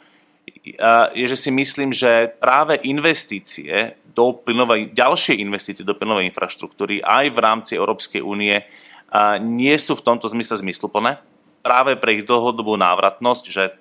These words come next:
tá návratnosť bude v rade v desiatkách rokov, pričom už počas toho, počas tej doby by sme mali, a, znižovať spotrebu plynu ako takého, teraz hovorím o európskom kontexte,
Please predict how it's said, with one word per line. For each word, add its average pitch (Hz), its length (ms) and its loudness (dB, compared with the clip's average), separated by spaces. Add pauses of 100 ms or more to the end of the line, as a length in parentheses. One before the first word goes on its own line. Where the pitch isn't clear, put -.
tá 101 160 4
návratnosť 104 400 0
bude 98 240 -2
v 92 80 -2
rade 95 240 0
v - 80 -20
desiatkách 101 480 -6
rokov, 131 480 2 (400)
pričom 123 320 0
už 135 320 -2
počas 123 320 0
toho, 104 400 0
počas 120 240 -2
tej 110 160 -2
doby 113 160 0
by 110 80 -4
sme 110 140 -2 (100)
mali, 113 200 2 (520)
a, 101 640 2
znižovať 120 560 2
spotrebu 104 400 -2
plynu 101 160 0
ako 98 160 -2
takého, 113 560 0
teraz 92 160 -6
hovorím 98 320 -2
o - 40 2
európskom 101 440 -2
kontexte, 180 640 -6